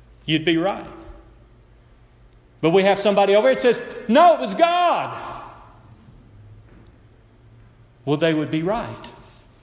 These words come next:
God wrote it. Paul wrote it. God breathed it. Paul,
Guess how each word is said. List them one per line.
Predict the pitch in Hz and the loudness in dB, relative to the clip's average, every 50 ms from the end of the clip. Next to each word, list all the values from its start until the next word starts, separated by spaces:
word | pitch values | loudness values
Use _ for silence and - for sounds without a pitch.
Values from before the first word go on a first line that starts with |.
| _ _ _ _ _ _ _ _ _ _ _ - | _ _ _ _ _ _ _ _ _ _ _ -2
God | 135 123 120 120 110 120 | 0 0 0 0 0 0
wrote | 135 139 156 | 0 0 0
it. | 180 180 - - - | -2 -6 -12 -6 -2
Paul | 127 120 117 120 110 | 0 0 0 0 -2
wrote | 113 127 143 170 196 | -2 -2 -2 -2 -4
it. | 226 - - - | -8 -12 -14 -4
God | 117 131 117 117 120 113 107 | -2 -2 0 0 -2 -4 -2
breathed | 143 156 175 196 - | -2 -2 -2 -2 -6
it. | - - - | -10 -6 -2
Paul, | 156 147 131 - - | 0 0 0 0 -4